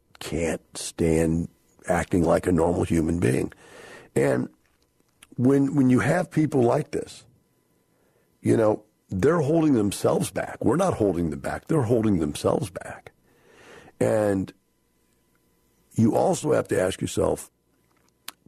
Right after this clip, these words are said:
does that feel like somebody you want to run with? I mean, are you gonna go to the top of the hill? You're gonna have a team, pick a team of winners. You're gonna pick a person and you're going, "Yeah,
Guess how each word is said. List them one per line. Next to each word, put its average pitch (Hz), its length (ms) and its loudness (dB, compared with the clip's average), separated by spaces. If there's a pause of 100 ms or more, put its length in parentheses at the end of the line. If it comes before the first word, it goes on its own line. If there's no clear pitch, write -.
does 127 220 2
that 165 260 -4
feel 190 160 0
like 135 240 0
somebody 117 400 0
you 113 160 2
want 92 160 2
to 87 60 0
run 113 300 0
with? - 220 -4 (1200)
I 104 80 2
mean, 123 160 2
are 123 100 0
you 165 140 0
gonna 196 220 0
go 165 180 0
to 151 60 0
the 123 120 -2
top 120 360 -4
of 107 80 -4
the 104 40 -2
hill? 110 200 2
You're 95 60 -2
gonna 101 120 0
have 104 160 0
a 95 40 -4
team, 120 340 0
pick - 260 -4
a 98 60 -2
team 110 320 0
of 87 60 2
winners. 101 340 0
You're 98 80 -2
gonna 104 160 0
pick 113 200 -4
a 101 60 -10
person 101 360 0
and - 80 -2
you're 95 100 0
going, 90 140 4
"Yeah, 104 260 2